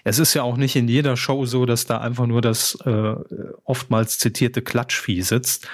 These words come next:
sondern da sitzen ja auch Leute, die da auch Spaß dran haben und die, die, die, die Show gerne gucken und verfolgen.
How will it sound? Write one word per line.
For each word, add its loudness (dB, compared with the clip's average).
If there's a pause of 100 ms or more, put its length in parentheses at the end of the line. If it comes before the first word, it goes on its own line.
(140)
sondern 2
da 2
sitzen 2
ja 4
auch 0
Leute, 4
die 2
da -2
auch -2
Spaß -2
dran 4
haben 2
und 2
die, 4
die, 4 (280)
die, 0
die 4
Show 2
gerne -2
gucken 0
und -4
verfolgen. 2